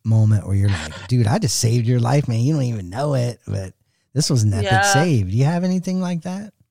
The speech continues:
Speaker 2: God, I have, like, <laughs>
Speaker 1: Two million?
Speaker 2: I don't, I don't, <laughs> I have a shit ton.
Speaker 1: I know. Is, does one come into your mind?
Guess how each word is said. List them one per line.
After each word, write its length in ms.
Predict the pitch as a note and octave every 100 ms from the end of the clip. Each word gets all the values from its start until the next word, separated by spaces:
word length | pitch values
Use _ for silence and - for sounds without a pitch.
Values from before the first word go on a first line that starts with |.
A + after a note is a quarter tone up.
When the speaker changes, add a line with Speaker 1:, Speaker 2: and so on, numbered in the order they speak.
| _ _ _ _ _ _
Speaker 2:
God, 280 | - - G#3+
I 140 | G3 G#3+
have, 200 | A3 G3
like, 220 | F#3+ F#3 _ _ -
<laughs> 180 | A#3 -
Speaker 1:
Two 160 | F3
million? 420 | E3+ E3 F3+ F#3+
Speaker 2:
I 140 | G#3+ A#3+
don't, 140 | A#3+ - - _ _ _ -
I 80 | E4
don't, 0 |
<laughs> 20 |
I 40 | D#4+
have 240 | C#4 C#4
a 40 |
shit 240 | - C#4 A#3+
ton. 300 | A#3 A#3 C4 E4+ _
Speaker 1:
I 220 | A2 C3+
know. 380 | D#3 G#3+ G3 B2
Is, 200 | A#2+ B2
does 240 | A2+ C#3 A#2
one 380 | C3 D3 E3
come 240 | E3+ E3+ E3+
into 220 | F3 D#3+
your 120 | D#3+
mind? 440 | D3 D3 D#3+ F3